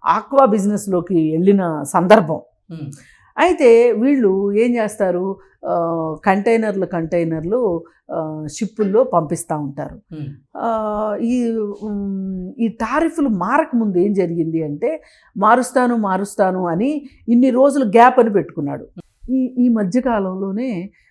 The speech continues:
Speaker 1: ఆ, మన ఆక్వా రైతులకి ఈ, ఈ సుంకాల దెబ్బ ఏంటో తెలిసింది.
Speaker 2: Hmm.
Speaker 1: ఏంటి అంటే, ఆ, పా-, షిప్పులు దిగనివ్వట్ల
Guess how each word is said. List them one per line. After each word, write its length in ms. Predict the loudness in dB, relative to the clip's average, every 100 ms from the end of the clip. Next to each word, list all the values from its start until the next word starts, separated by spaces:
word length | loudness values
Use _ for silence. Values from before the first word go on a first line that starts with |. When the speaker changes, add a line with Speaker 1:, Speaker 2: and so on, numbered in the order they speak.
| _ -12
Speaker 1:
ఆ, 380 | -10 -10 -12 -8
మన 200 | -6 -2
ఆక్వా 400 | -2 -4 -2 0
రైతులకి 540 | 0 -2 -6 -10 -8
ఈ, 340 | -8 -6 -8 -10 -8
ఈ 220 | -4 -4
సుంకాల 540 | -6 -6 -6 -2 -2 -2
దెబ్బ 320 | -2 -4 -2
ఏంటో 260 | -4 -4 -8
తెలిసింది. 640 | -6 -6 -6 -10 -10 -12 -12
Speaker 2:
Hmm. 260 | -12 -6
Speaker 1:
ఏంటి 380 | -6 -6 -6 -6
అంటే, 500 | -6 -8 -8 -8 -10 _ _ -12
ఆ, 380 | -8 -8 -8 -8 -10 -14 -18 -20 -20 _ _ _ -2
పా-, 880 | 0 0 -4 -10 -12 -12 -14 -16 -14
షిప్పులు 420 | -4 -4 0 0
దిగనివ్వట్ల 580 | 4 2 2 -2 -4